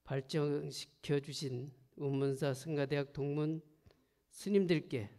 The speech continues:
다시 한번 감사의 말씀을 올립니다. 운문사 승가대학은 오랜 역사와 전통을 바탕으로 수많은 인재를 배출해 왔습니다.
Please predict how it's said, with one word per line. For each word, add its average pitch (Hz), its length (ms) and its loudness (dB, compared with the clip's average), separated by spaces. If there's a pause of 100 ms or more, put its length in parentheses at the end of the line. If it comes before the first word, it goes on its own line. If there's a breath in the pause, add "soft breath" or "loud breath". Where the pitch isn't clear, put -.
다시 127 280 -2
한번 151 480 2 (800)
감사의 135 480 4
말씀을 131 1000 -2
올립니다. 131 520 -8 (480 soft breath)
운문사 196 420 12
승가대학은 180 960 10 (640)
오랜 170 520 10
역사와 156 680 6
전통을 151 560 2
바탕으로 139 920 -2
수많은 156 880 0 (1160)
인재를 151 640 2
배출해 139 440 -2
왔습니다. 123 640 -6